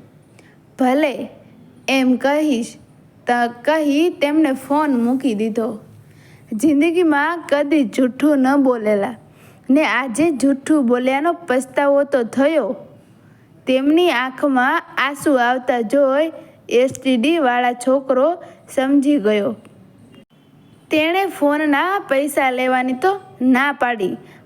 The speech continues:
પણ પોતાના સ્કૂટર પર સ્ટેશન સુધી તેમને મૂકી પણ ગયો.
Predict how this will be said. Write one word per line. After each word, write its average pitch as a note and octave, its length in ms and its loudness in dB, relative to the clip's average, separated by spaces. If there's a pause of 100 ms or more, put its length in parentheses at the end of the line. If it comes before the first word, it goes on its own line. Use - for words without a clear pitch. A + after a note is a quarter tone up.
પણ E4+ 200 0
પોતાના D4 640 -2
સ્કૂટર C#4 1120 -2
પર B3+ 220 -2
સ્ટેશન C4 580 0
સુધી C4 320 0
તેમને C4+ 500 0 (400)
મૂકી C#4+ 380 2
પણ G#3 320 -2
ગયો. A#3 340 0